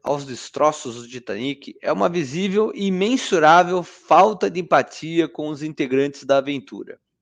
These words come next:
Os comentários sobre o assunto, em sua quase absoluta maioria, chegam a demonstrar desprezo e um prazer mórbido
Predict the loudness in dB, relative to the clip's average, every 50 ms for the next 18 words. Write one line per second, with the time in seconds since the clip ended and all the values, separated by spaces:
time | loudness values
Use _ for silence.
0 | _ _ _ _ -20 _ _ -18 -16 -10 -6 -4 -2 0 0 2 6 6 6 6
1 | 6 4 0 -2 -2 -4 -2 0 -2 -2 -2 -4 -10 -8 -8 -8 -8 -8 -8 -8
2 | -10 -12 -10 -4 -2 -2 -2 -2 2 4 6 6 6 6 4 0 -4 -6 -8 -12
3 | -10 -8 -8 -6 -6 -6 -4 -4 -4 -2 -2 -2 -2 -4 -6 -10 -18 -20 _ _
4 | _ -8 -2 -2 0 2 2 0 0 0 -2 -4 -8 -4 0 2 4 4 4 4
5 | 4 4 4 4 0 _ -2 2 4 4 4 4 0 -6 -12 -12 _ _ _ _
6 | _ -4 -2 -2 -2 -2 0 2 4 4 4 2 2 0 0 0 0 0 0 2
7 | 2 2 0 0 -4 -6 -6 -8 -14